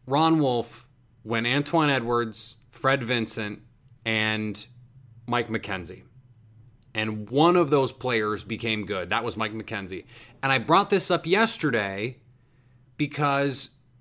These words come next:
the, the reinvestment in the cornerback position to go one two with the corners reminded me of that.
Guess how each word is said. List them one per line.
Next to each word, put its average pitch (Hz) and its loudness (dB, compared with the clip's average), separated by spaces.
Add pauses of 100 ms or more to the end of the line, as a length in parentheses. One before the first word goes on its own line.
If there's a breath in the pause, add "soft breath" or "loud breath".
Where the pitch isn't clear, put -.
(160)
the, 143 -2
the 113 2
reinvestment 143 4
in 135 -2
the 127 -2
cornerback 135 2
position 101 -4
to 117 -6
go 107 0
one 143 2
two 147 0
with 127 0
the 120 -2
corners 110 -2
reminded 139 4
me 127 0
of 98 -2
that. 87 -4